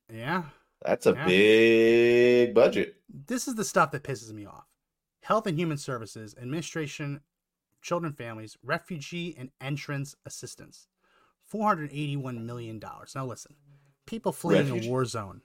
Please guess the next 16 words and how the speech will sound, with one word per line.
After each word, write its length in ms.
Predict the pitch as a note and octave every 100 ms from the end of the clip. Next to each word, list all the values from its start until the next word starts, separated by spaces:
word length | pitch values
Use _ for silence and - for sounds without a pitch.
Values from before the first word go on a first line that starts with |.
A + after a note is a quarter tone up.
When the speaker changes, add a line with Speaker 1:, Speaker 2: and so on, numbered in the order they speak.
| _ _ _ _ _ _ _ -
Speaker 1:
There, 420 | B2+ C#3+ D#3 D3
there 100 | C#3+
are 40 | C3
people 280 | F3+ E3+
all 160 | D3+ C#3+
the 60 | D3+
time 260 | C3+ B2+
flee 220 | - D3+ D#3
war 220 | A#2+ A2+
zones 260 | A2+ A2+
and 80 | A2+
they 60 | A#2+
are 80 | C3
bona 300 | A#2+ B2+ C3
fide 240 | C3+ B2
refugees 580 | B2 C#3+ B2+ A2 - -